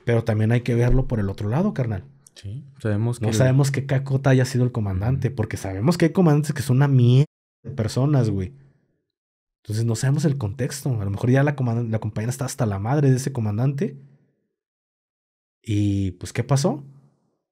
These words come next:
Speaker 1: Pues, a lo mejor ya estaba hasta la madre, no sabemos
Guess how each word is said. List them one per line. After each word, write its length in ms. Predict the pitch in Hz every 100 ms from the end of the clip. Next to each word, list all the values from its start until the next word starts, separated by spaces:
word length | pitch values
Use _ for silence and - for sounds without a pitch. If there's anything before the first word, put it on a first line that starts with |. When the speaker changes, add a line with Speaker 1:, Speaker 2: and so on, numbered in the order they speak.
| _ _ _ _ _ _ _ _ _ _
Speaker 1:
Pues, 440 | - 90 - - - _ _ _ _ _ _ -
a 80 | 87
lo 100 | 90
mejor 500 | 92 - 113 123 117
ya 160 | 113 120
estaba 300 | 123 131 131
hasta 240 | 131 117
la 100 | 98
madre, 340 | 104 156 185 180
no 80 | 170
sabemos 340 | 170 165 170